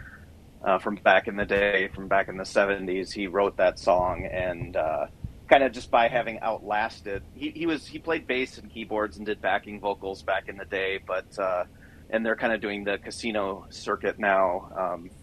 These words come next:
and just kinda by virtue of blasting everybody else, he's now kinda by default the lead male vocalist. Um, so it's, so I've seen them a times. Um, you know, I was a little too young to see them back in the day, but it's cool. I've, uh, gotten to see him play the last few years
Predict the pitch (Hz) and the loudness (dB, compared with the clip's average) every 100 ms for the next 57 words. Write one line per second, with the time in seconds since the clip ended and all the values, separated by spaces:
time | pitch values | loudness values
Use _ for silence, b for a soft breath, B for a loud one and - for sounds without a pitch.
0 | - - - 104 107 - 123 117 107 101 | -20 -10 -2 -2 -2 -2 0 4 4 4
1 | 104 107 101 - 95 95 - 98 90 98 | 0 0 0 2 2 2 -2 -6 -4 -2
2 | 92 92 92 95 - 98 85 95 92 90 | -2 0 2 0 -4 -10 -4 -2 0 -2
3 | - 92 95 95 95 113 101 98 - 95 | -4 -4 -2 -4 -2 4 4 4 -2 0
4 | 95 90 92 95 90 90 85 85 82 - | 0 0 -6 -8 -4 -4 -2 0 -2 -2
5 | 82 71 - - B B B B B 85 | -4 -2 -4 -8 B B B B B 2
6 | 80 71 - 95 - - - - - 98 | 2 2 -2 -2 -2 -4 -12 -2 6 6
7 | - 135 113 110 98 - - 98 98 90 | 8 6 8 4 2 0 6 8 8 4
8 | 95 - - 85 90 - 82 82 87 90 | -4 -4 0 0 -2 -10 -6 -2 -2 -2
9 | 95 98 87 - 104 90 92 90 90 98 | -2 -2 -2 -2 2 2 0 -8 -6 -6
10 | 92 92 85 - 87 90 95 82 - 82 | -4 -2 -4 -4 -8 0 2 2 0 -2
11 | - 85 - - - 92 85 82 - 87 | -2 -12 -12 -6 2 4 4 -2 -10 -8
12 | 82 - - B B B 135 107 113 - | -8 -8 -16 B B B 8 8 6 -2
13 | 120 113 107 110 101 95 95 - 92 90 | -2 -2 -2 4 4 4 0 -8 -6 -4
14 | 87 - 107 92 92 90 98 - | -6 -6 -8 -6 -4 -6 -8 -10